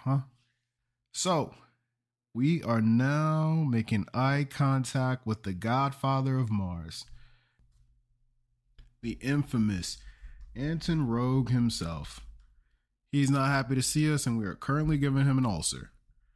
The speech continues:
So, we get down to business. We politely inform him that we do not want him in Noctis. He has no business in Noctis, and we're not gonna let him spread from Noctis,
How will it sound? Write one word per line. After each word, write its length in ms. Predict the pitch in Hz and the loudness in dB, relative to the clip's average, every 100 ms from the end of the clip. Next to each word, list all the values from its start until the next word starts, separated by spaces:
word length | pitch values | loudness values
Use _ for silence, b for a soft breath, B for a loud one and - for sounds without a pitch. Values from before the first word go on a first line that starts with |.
| _ _ _ _ _ _ | _ _ _ _ _ _
So, 400 | - 170 170 - b b b b b b _ _ _ _ _ _ - | -6 -4 -4 -8 b b b b b b _ _ _ _ _ _ -8
we 120 | 113 | -2
get 220 | 123 110 | -2 0
down 260 | 113 110 101 | 0 0 0
to 80 | |
business. 640 | 87 92 85 85 82 - - - - _ _ _ _ _ _ _ _ _ | -2 -4 -6 -6 -8 -10 -14 -18 -20 _ _ _ _ _ _ _ _ _
We 80 | 123 | -8
politely 580 | 120 127 120 127 117 123 | -2 0 0 0 0 2
inform 520 | 113 98 120 120 113 | 2 0 0 2 2
him 320 | 110 104 107 - | 2 0 -6 -10
that 200 | - 104 | -8 -6
we 100 | 98 | -4
do 140 | 101 101 | -2 -2
not 200 | 110 110 | -2 -2
want 200 | 113 117 | -2 0
him 100 | 110 | 0
in 160 | 107 | 0
Noctis. 720 | 120 135 143 - 151 156 - - _ _ _ _ _ _ _ _ - | 0 0 -4 -4 -6 -6 -10 -14 _ _ _ _ _ _ _ _ -6
He 80 | |
has 140 | 127 113 | -2 0
no 180 | 113 104 | 0 -2
business 500 | - 147 147 127 110 | 0 2 2 2 2
in 140 | 101 | 2
Noctis, 720 | 101 92 - 98 92 - - _ _ _ _ _ _ _ _ - | 2 0 -4 -4 -4 -6 -10 _ _ _ _ _ _ _ _ -12
and 140 | 107 | -6
we're 80 | 107 | -4
not 240 | 110 113 | -2 0
gonna 160 | 113 113 | 0 0
let 100 | 107 | 0
him 120 | 104 | 0
spread 440 | - - 120 107 101 | -2 -2 -2 -2 -4
from 220 | 101 98 | -4 -4
Noctis, 640 | 98 95 - 87 82 - | -4 -4 -8 -10 -10 -12